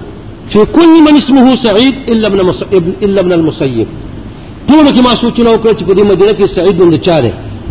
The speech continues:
چې دا فلانی به وي، فلانی به وي، فلانی به وي، فلانی به وي. لیکن دا مې سره ګمان کې نه و چې هغه زما استاد راغلی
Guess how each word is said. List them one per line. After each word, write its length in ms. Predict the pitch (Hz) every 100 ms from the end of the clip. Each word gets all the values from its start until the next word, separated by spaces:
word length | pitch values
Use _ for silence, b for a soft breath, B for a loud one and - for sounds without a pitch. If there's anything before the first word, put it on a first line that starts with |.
| -
چې 40 | 127
دا 140 | 165
فلانی 360 | - 160 170 180
به 120 | 156
وي، 80 | 143
فلانی 320 | 139 139 165 165
به 100 | 147
وي، 40 |
فلانی 360 | 120 123 147 156
به 80 |
وي، 60 | 135
فلانی 340 | 131 123 143
به 80 | 131
وي. 60 | 104 - B 196
لیکن 280 | 220 220
دا 100 | 196
مې 240 | 311 320 269
سره 140 | 302
ګمان 340 | 220 240 320 349
کې 80 | 349 359
نه 60 |
و 60 | 330
چې 100 | 302
هغه 140 | 277
زما 240 | 240 247 226
استاد 280 | - 226
راغلی 380 | 202 175 170 123